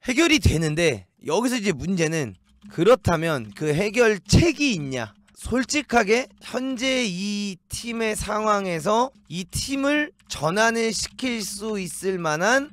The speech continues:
엄청난, 어, 매력의 전술가가 시장에 나와 있다고 느껴지지는 않는다.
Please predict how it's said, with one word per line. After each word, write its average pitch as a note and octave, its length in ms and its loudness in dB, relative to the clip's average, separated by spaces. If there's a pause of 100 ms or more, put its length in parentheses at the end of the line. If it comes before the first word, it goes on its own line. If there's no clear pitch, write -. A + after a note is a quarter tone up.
(100)
엄청난, G3+ 880 0 (140)
어, B2 240 -14
매력의 F#3 640 2
전술가가 E3+ 1120 0 (320)
시장에 A3+ 640 0
나와 D#3+ 320 4
있다고 F3 760 0
느껴지지는 D#3+ 960 -4
않는다. A#2 560 -10